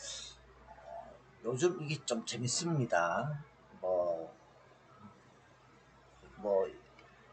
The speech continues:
막 힘들게, 바쁘게 그렇게 진행을 할 필요도 없고, 뭐, 어차피 차트 돌려보는 것도 이십 분봉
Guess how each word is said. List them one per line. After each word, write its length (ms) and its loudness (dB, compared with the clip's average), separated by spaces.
막 120 -6
힘들게, 760 6
바쁘게 680 4
그렇게 720 2
진행을 340 4
할 120 2
필요도 360 0
없고, 360 4
뭐, 160 8
어차피 480 4
차트 240 4
돌려보는 500 6
것도 720 10
이십 320 0
분봉 640 4